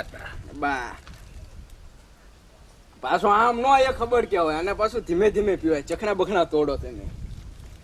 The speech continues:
Speaker 2: હા, આમ નામ યાર કરો છો.
Speaker 1: ઓલો એ.
Speaker 2: છે ને બાકી? ફર્સ્ટ ક્લાસ?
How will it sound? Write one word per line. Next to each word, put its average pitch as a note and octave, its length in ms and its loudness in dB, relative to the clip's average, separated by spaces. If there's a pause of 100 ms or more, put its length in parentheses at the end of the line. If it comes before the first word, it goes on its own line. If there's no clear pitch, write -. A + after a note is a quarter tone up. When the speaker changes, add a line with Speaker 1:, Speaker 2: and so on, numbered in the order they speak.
Speaker 2:
હા, F3 180 4 (160)
આમ E3+ 160 0
નામ E3 200 0
યાર D3+ 200 2
કરો C3 280 -6
છો. - 120 -14 (600)
Speaker 1:
ઓલો C#3 200 -2 (200)
એ. D3 320 0 (540)
Speaker 2:
છે D#3 140 4
ને G3 120 4
બાકી? C3 360 -4 (880)
ફર્સ્ટ - 180 -2
ક્લાસ? A#3 300 6